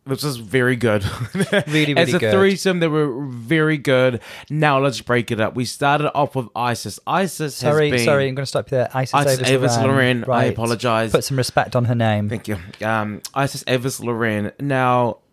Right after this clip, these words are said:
Speaker 1: I don't know what she was worried about. Yeah, you know what? Her verse was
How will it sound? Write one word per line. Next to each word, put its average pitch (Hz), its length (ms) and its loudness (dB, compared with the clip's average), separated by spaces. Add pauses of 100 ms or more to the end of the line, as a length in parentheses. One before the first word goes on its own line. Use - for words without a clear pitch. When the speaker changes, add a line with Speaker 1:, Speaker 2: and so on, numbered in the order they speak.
(220)
Speaker 1:
I 165 100 4
don't 170 80 0
know 131 100 2
what 120 180 0
she 139 80 -4
was 139 100 -2
worried 107 320 0
about. 104 400 -2 (100)
Yeah, 202 320 2
you 190 160 -2
know 196 140 0
what? 185 380 0
Her 160 140 0
verse 165 380 0
was 135 300 -2